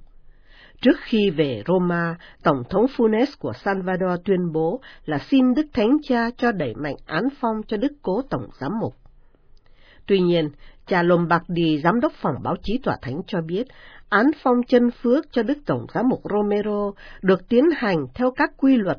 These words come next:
hiện hành của giáo hội. Điều này có nghĩa là Đức Thánh Cha Francisco không đặt cách tiến hành việc phong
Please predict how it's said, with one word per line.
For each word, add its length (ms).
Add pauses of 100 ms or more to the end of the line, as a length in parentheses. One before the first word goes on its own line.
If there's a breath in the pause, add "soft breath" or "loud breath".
hiện 180
hành 180 (120)
của 80
giáo 260
hội. 240 (720 loud breath)
Điều 200
này 180
có 140
nghĩa 200
là 380 (220 soft breath)
Đức 220
Thánh 260
Cha 160 (120)
Francisco 760 (200 loud breath)
không 300
đặt 140 (140)
cách 140 (120)
tiến 220
hành 280
việc 200 (100)
phong 140